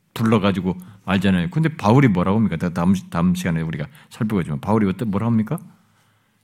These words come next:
자기를 나기 전부터 하나님 나를 택하셨다고 그러잖아요. 근데 왜 저기서 안 부르고 여기서 불렀단 말이에요?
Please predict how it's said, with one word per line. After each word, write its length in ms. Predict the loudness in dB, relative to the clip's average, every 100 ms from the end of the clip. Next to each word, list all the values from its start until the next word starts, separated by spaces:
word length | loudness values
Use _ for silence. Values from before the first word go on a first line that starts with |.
| _
자기를 640 | -10 -6 -2 0 -2 -2 -8 -20 _
나기 280 | -4 0 2
전부터 400 | 2 0 -2 -4
하나님 260 | -2 0
나를 160 | -2 -4
택하셨다고 480 | -6 -6 -8 -10 -14
그러잖아요. 280 | -16 -20 _ _ _ _ _ _ _ _
근데 220 | -6 0 2
왜 180 | 0 0
저기서 320 | 0 2 4
안 140 | 4
부르고 220 | 4 4 6
여기서 260 | 6 4
불렀단 420 | 0 -2 -2 -4
말이에요? 220 | -8 -8